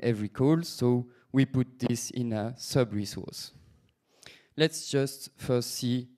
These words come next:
what the resource definition looks like on the item. So this is the event reservation class. We said that it has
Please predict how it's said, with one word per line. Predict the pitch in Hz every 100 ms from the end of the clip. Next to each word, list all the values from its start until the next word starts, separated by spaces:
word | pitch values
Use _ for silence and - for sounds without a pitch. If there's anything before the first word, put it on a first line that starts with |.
| _
what | - 120 117
the | 107 107 104 104 104 101 104
resource | 120 120 123 110
definition | 117 - 117 107 117 110
looks | 104 - -
like | 101 104 - -
on | 113 101
the | 98 - _ -
item. | 147 151 160 156
So | 143 123 107 - _ _ _
this | 127 131
is | 113
the | 110 95 -
event | 156 196 175
reservation | 175 170 165 156 156
class. | 139 131 127 127 - - _ - _ _
We | 131 123
said | - 120 113
that | 117 117 -
it | 123 -
has | 117 110 107